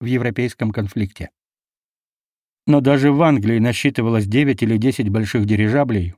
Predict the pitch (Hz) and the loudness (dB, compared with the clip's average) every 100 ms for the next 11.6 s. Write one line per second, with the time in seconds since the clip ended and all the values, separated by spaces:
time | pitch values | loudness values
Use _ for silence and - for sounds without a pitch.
0 | _ _ - 135 151 143 135 143 143 - | _ _ -4 0 2 2 0 0 -2 0
1 | 156 139 117 127 - 131 147 123 127 156 | 2 2 0 -2 -2 0 2 2 2 0
2 | 120 - _ _ _ 143 127 127 185 160 | -2 -6 _ _ _ -4 -2 -2 -2 -2
3 | 160 151 - 135 143 143 - 135 131 - | 2 0 0 -4 -2 -2 -2 -4 -4 -2
4 | 120 98 - _ _ _ _ _ _ _ | -2 -2 -6 _ _ _ _ _ _ _
5 | _ _ _ _ _ _ _ _ - 123 | _ _ _ _ _ _ _ _ -2 0
6 | 135 143 - 156 151 - 147 147 135 143 | 4 2 2 0 0 0 0 2 0 0
7 | 139 143 - 147 127 117 127 120 131 131 | 0 0 2 0 0 -2 -2 0 0 0
8 | 117 143 131 117 139 151 123 123 120 127 | 0 0 2 2 2 2 0 -2 -4 -4
9 | - 120 139 - - 127 123 135 139 - | -4 0 0 -2 -6 -4 -2 -2 -2 -2
10 | 156 - 135 123 127 139 139 123 127 127 | -4 -2 -2 0 0 0 0 0 0 2
11 | 120 113 - 160 - 143 | 2 0 -2 -4 -2 -6